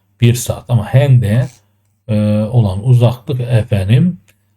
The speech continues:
Hendek yarım saat kırk dakika uzaklıkta. Şuralarda tabii,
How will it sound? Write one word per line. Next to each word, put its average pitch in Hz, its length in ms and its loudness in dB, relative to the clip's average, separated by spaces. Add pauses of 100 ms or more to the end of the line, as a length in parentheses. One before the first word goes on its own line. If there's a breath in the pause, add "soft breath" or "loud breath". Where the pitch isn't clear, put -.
(120)
Hendek 131 540 -2
yarım 135 340 2
saat - 320 -6
kırk 127 280 -2
dakika - 260 -8
uzaklıkta. 120 680 -4 (360 loud breath)
Şuralarda 110 720 -2
tabii, 117 400 0